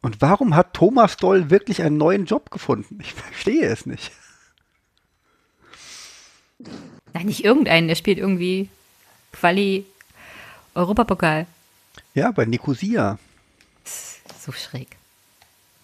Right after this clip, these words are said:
Speaker 1: Das
Speaker 2: Haben die den nicht gegoogelt oder so?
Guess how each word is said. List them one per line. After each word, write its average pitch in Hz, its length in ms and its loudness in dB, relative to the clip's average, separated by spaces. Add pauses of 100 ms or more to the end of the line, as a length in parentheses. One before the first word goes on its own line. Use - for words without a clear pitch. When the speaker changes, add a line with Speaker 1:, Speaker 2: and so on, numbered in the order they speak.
(1500)
Speaker 1:
Das - 120 2
Speaker 2:
Haben 180 60 0
die 220 120 6
den 208 140 6
nicht 202 140 -2
gegoogelt 226 440 2
oder 262 260 -2
so? 254 240 -8